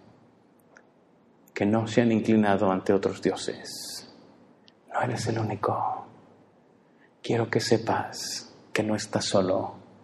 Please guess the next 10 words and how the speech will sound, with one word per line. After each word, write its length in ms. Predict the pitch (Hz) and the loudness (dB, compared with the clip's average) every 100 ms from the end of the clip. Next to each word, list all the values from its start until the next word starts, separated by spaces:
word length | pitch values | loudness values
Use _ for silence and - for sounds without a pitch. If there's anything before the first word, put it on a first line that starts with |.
| - - - | -20 -20 -2
y 80 | 123 | 0
que 100 | 117 | 4
en 80 | 110 | 4
estos 300 | 113 - 117 | 2 0 0
planes 400 | - 127 127 120 | 2 4 2 0
para 180 | 120 117 | 0 0
el 80 | |
futuro 400 | 110 107 - 117 | 0 0 2 4
estás 320 | 110 110 110 - | 4 2 0 2
tú, 260 | 113 104 | 2 2